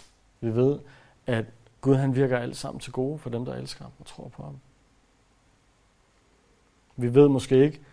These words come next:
hvad Gud vil gøre helt specifikt i vores liv. Men som sagt, vi, vi ved,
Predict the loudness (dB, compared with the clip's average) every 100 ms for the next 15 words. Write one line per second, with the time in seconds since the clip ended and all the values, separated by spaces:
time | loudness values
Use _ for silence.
0 | _ _ _ _ _ -4 0 2 2 2
1 | 2 0 2 -2 -2 -2 -2 -2 -4 -4
2 | -6 -6 -6 -6 -8 -10 _ _ _ _
3 | _ _ _ _ _ _ _ _ _ _
4 | _ _ _ _ _ _ _ -20 _ _
5 | _ _ -8 -4 -4 -8 -10 -10 -10 -4
6 | -4 -4 -8 -6 -2 -2